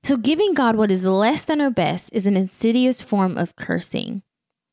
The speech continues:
And it becomes easier and easier that eventually leads to destruction. The more we give God just bits and pieces of our life, the more we will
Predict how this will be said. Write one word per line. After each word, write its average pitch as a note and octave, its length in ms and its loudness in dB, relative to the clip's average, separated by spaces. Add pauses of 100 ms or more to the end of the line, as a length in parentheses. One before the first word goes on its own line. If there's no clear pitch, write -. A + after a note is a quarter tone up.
(140)
And A#3+ 80 4
it A#3 60 0
becomes G#3+ 380 0
easier C#4 640 2
and F#3+ 280 -2
easier F#3 680 2
that E3+ 240 -4
eventually A3 760 0
leads E3+ 560 -2
to D#3+ 400 2 (460)
destruction. G#3 760 -4 (300)
The A3 180 2
more B3+ 560 4
we A#3 400 0
give G#3 440 -2
God F#3 340 -2
just F#3 340 -4
bits A3 320 -2
and G3+ 180 0
pieces G3 460 -2
of E3 140 0
our D#3+ 120 0
life, F3 640 -2 (340)
the G#3 140 2
more A3+ 420 4
we G#3+ 280 2
will F3 520 0